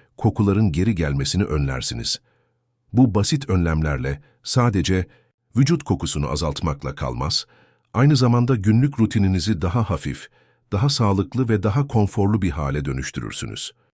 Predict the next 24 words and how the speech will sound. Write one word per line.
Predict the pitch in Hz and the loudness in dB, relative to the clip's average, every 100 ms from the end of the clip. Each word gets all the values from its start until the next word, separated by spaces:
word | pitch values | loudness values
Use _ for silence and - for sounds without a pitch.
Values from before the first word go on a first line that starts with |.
| _ - | _ -2
Bir | 139 | 0
sonraki | 143 135 117 101 104 | 4 4 4 2 2
adımda | 90 90 85 92 | 2 2 2 0
daha | 76 107 92 | 0 0 0
da | 73 | -2
derine, | 71 67 82 95 - _ _ - | -2 -2 -2 -2 -8 _ _ 0
doğrudan | 113 104 104 104 | 2 4 2 2
vücudunuza | 87 92 85 85 76 76 | 2 0 2 0 0 -2
bakacağız | 69 71 69 82 85 | -4 -6 -4 -4 -2
ve | 73 69 | -4 -2
cildinizi | 92 76 85 87 101 | -2 0 0 0 2
nemlendirmenin | 85 82 82 78 76 78 78 101 117 - _ _ _ _ - | 2 2 0 0 -2 0 2 2 0 -6 _ _ _ _ -4
ve | 107 101 | 0 0
detoksifiye | 98 110 - 107 - 131 | 0 0 0 -2 0 0
etmenin | - - 95 90 104 82 | 0 -2 0 2 2 2
gerçekten | 110 135 - 73 - 101 | 2 2 0 -2 -2 0
yenilenmiş | 90 85 87 87 87 104 139 - | 0 2 2 2 2 2 0 -2
hissetmenize | 110 - - 87 82 90 87 | -2 -2 -2 -2 0 0 2
nasıl | 123 - 90 | 2 2 0
yardımcı | 82 76 78 73 | -2 -2 -2 -2
olabileceğini | 67 69 71 69 69 67 65 | -2 -4 -4 -4 -4 -4 -4
anlayacağız. | 64 64 60 69 55 - - _ _ | -4 -6 -6 -8 -8 -10 -12 _ _
Adım | 90 90 98 82 | -2 2 2 2
dört, | 80 69 | 0 -2